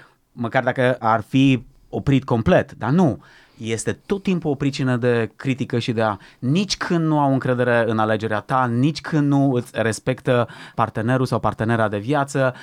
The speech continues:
tot timpul sunt cu critici, deci e, e, e dureros să pleci așa în viață. Lucru pe care ar trebui făcut este, din partea părinților, este, măi, da, vorbesc cu copilul, îl învăț, criterii după care să-și aleagă partenerul,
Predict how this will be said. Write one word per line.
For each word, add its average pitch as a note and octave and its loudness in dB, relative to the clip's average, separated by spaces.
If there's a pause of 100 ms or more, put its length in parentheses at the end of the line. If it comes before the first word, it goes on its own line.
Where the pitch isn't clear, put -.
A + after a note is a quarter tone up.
(200)
tot E3+ 0
timpul D3+ 0
sunt C3+ 0
cu C3 -6
critici, D3 -4 (240)
deci - -4 (540)
e, C3+ 0
e, C3 -2 (100)
e C#3 0 (160)
dureros F#3 2
să - -2
pleci D3+ -2
așa C3 -2
în A#2 0
viață. A2+ -2 (160)
Lucru A#2+ 0
pe D#3 0
care C3 0
ar G#2 0
trebui G#2 -4
făcut A2 -4
este, C#3 -6 (300)
din G#2+ -6
partea B2+ 0
părinților, G#2+ -4
este, C#3+ -6
măi, D#3+ -2 (200)
da, B2 2
vorbesc G2+ -4
cu D3+ -6
copilul, B2+ 0
îl A2 2
învăț, B2+ 2 (200)
criterii C#3 2
după B2+ 0
care B2 -2
să-și A#2+ -4
aleagă B2 0
partenerul, A#2+ 0